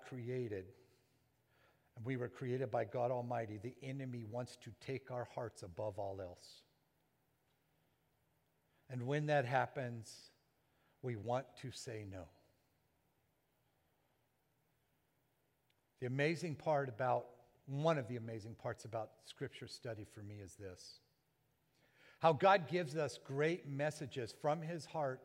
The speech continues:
in very small pieces. We can get a little four or five or six or seven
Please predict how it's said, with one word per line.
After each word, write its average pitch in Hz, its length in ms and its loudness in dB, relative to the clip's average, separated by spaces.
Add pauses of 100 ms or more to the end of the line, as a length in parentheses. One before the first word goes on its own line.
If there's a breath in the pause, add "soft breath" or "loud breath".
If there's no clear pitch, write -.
in 120 160 -8
very 120 280 -4
small 117 380 -4
pieces. - 680 -14 (1300 soft breath)
We 190 80 4
can 214 160 0
get 196 140 8
a 190 60 10
little 196 260 10 (140)
four 208 280 10
or 180 60 2
five 196 440 4
or 151 80 -2
six 196 380 -2
or 160 80 -4
seven 185 420 0